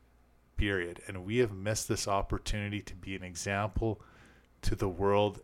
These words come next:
of how important the Eucharist is, to receive the body, blood, soul, and divinity in person. We cannot do this via Skype or Zoom. We just can't. You know, I want you, the listeners, to be familiar with, um,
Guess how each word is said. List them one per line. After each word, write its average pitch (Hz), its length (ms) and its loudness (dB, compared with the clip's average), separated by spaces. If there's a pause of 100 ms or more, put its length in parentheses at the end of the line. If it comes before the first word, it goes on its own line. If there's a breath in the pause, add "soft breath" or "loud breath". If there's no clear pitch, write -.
of 92 220 -4
how 113 420 2
important 107 540 2
the 98 100 -12
Eucharist 95 640 -4
is, 92 240 -4
to - 160 -8
receive 107 600 -2
the - 80 -6
body, 95 340 2
blood, 92 320 -2
soul, 101 240 -2
and 92 80 -8
divinity 90 520 -8 (440 soft breath)
in 117 200 2
person. 107 520 6
We 87 80 -10
cannot 98 580 0
do 101 200 0
this 98 300 0 (180)
via 90 260 4
Skype 92 520 -2
or 90 140 -4
Zoom. 87 380 -6
We 90 100 -8
just - 260 -6
can't. 92 400 -4 (1040)
You 135 80 2
know, 135 60 6
I 135 80 6
want 180 280 2
you, 135 60 4
the 107 100 2
listeners, 107 440 2
to - 100 -8
be 98 140 -2
familiar 98 640 2
with, 90 260 -2
um, 87 320 0